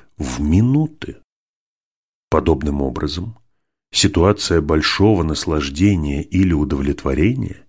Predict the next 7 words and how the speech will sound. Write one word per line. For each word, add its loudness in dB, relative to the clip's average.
может 4
переживаться 0
как -2
растягивающаяся 0
на 4
много 2
часов, -2